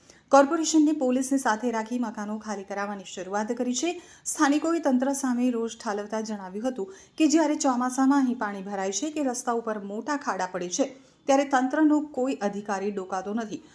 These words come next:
પરંતુ ગરીબોના ઘર તોડવા માટે તંત્ર આખી ફોજ લઈને પહોંચી જાય છે. પોતાની હૈયાવરા ઠાલવતા લોકોની આંખમાં આંસુ સ્પષ્ટપણે જોઈ શકાતા હતા.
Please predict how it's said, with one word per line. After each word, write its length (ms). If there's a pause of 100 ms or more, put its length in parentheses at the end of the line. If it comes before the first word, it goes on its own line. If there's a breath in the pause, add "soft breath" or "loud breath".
(240 loud breath)
પરંતુ 300
ગરીબોના 500
ઘર 200
તોડવા 300
માટે 280
તંત્ર 300 (140)
આખી 360
ફોજ 520
લઈને 440
પહોંચી 340
જાય 220
છે. 240 (440 soft breath)
પોતાની 360
હૈયાવરા 520
ઠાલવતા 420
લોકોની 400
આંખમાં 540
આંસુ 400
સ્પષ્ટપણે 640
જોઈ 220
શકાતા 400
હતા. 280